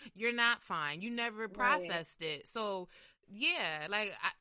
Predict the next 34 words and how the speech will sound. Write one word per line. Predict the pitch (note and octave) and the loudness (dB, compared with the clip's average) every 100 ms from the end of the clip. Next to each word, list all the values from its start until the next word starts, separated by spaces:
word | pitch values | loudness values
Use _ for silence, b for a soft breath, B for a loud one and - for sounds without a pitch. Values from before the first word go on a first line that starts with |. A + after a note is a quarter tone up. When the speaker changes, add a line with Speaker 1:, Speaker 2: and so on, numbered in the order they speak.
| F#3+ | -16
Speaker 1:
yeah, | G3 F#3 D#3+ D3 D3+ - | -6 -2 0 -2 -4 -6
I | |
don't | F#3 D#3+ | -6 -6
know. | D#3 | -6
That | A#3+ C#4+ | -4 -6
sucks. | - E3 C#3+ F#3 F3+ | -6 -4 -4 -4 -8
And | G#3 | -6
I'm | A#3 | -6
so | F3+ G#3+ | -4 -4
Speaker 2:
<laughs> | |
Speaker 1:
sorry | G3+ F3+ E3+ E3 | -4 -2 -2 -2
that | D#3+ D#3 | -6 -8
you | F3 | -8
had | E3 - | -8 -8
to | D#3+ | -10
go | D3+ | -10
through | - D#3 | -12 -12
that. | D3 C#3 C3+ - | -8 -6 -6 -8
It | D#3+ G3 | -12 -10
just, | G#3 E3+ | -10 -8
Speaker 2:
No, | |
Speaker 1:
it | F#3+ G3 | -8 -8
Speaker 2:
it's | |
Speaker 1:
sucks. | E3 C#3+ - F3+ | -8 -8 -10 -6
Speaker 2:
fine. | |
I | F#3+ | -2
mean, | G#3+ | 0
it's | A3+ | 2
not | B3 G#3+ F3+ | 4 4 2
fine, | F#3 E3+ D#3+ | 0 0 -2
but | E3 D#3+ | 0 2
I'm | F3+ F3 - | 2 -2 -10
fine. | D#3 D#3 D#3 D#3 E3+ | -14 -12 -14 -16 -14
Speaker 1:
Right. | F#3 E3+ C3 - | -8 -6 -8 -14